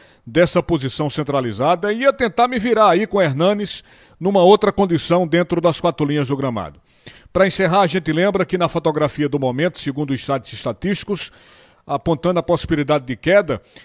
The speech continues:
o Sport teria hoje sessenta e sete por cento de chance de queda. É um percentual ainda alto,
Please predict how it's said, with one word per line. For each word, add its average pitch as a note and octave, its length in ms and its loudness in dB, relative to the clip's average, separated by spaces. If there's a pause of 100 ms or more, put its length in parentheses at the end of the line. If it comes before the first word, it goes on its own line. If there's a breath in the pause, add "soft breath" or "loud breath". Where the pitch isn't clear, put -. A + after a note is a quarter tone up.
(200 soft breath)
o D3 100 0
Sport F3 500 0
teria F3 420 0
hoje E3+ 260 2
sessenta F3 400 -4
e D3 60 -4
sete - 240 -2
por D3+ 160 -6
cento - 280 -4
de C#3+ 80 -8
chance D3+ 300 -6
de D3 80 -6
queda. G#2 420 -4 (280 soft breath)
É D#3+ 80 2
um F3 80 0
percentual D#3 580 0
ainda D3 260 0
alto, F3+ 460 4